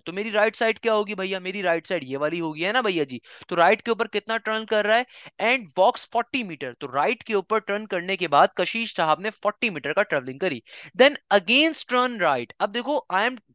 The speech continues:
st-, uh, currently standing on the east point. I am currently standing here. So what will be my right? What will be my right? So obviously my right will be the downward. my right side will be the downward। तो मेरी राइट साइड क्या होगी बेटा? मेरी राइट साइड ये होगी।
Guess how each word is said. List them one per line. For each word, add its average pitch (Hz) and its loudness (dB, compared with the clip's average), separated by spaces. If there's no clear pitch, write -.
st-, - -8
uh, 170 -2
currently 214 -4
standing 208 -4
on 185 -4
the 269 -6
east 269 -2
point. 127 -2
I 185 2
am 233 0
currently 226 2
standing 233 -2
here. 180 4
So 214 -4
what 180 0
will 262 -4
be 285 -6
my 285 2
right? 190 4
What 196 -2
will 220 -8
be 226 -10
my 247 -2
right? 156 0
So - -14
obviously 202 -2
my 277 2
right 202 0
will 208 -12
be 233 -10
the 262 2
downward. 269 2
my 220 6
right 226 0
side 247 0
will 220 -12
be 254 -10
the 262 -4
downward। 254 0
तो 233 -16
मेरी 262 -8
राइट 247 0
साइड 269 -2
क्या 277 -4
होगी 285 -2
बेटा? 202 -6
मेरी 214 -12
राइट 143 -6
साइड 175 -8
ये 220 -6
होगी। 175 -2